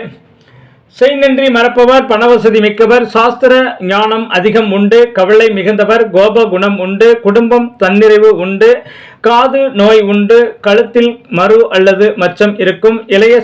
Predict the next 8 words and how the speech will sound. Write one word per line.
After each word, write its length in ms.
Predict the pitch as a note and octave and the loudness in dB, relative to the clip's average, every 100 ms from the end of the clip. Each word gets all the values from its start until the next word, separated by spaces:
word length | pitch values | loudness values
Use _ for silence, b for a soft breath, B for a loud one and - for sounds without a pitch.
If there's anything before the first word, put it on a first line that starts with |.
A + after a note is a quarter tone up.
| G#3 | 0
சகோதரர் 500 | F#3 G3 G3 G3 F#3 | 0 0 0 -2 -2
இல்லை, 240 | F3 F#3+ G#3+ G#3 - - | -2 0 0 -2 -14 -4
சகோதர 420 | G3+ B3 B3+ B3 G3 | 0 0 2 0 2
தோஷம் 360 | G3 G3+ A#3 A3+ F#3 | 0 0 -2 -4 -4
உண்டு, 260 | F#3 G3 A3 B3+ G3+ | -4 2 2 2 0
உறவினரின் 500 | G3 A#3+ A#3 A3 G#3+ G3+ | 0 2 2 0 -2 -4
பகையும் 400 | E3 G3 G#3 A3 G3 | -2 0 -2 -4 -6
உண்டு, 260 | E3+ E3+ | -4 0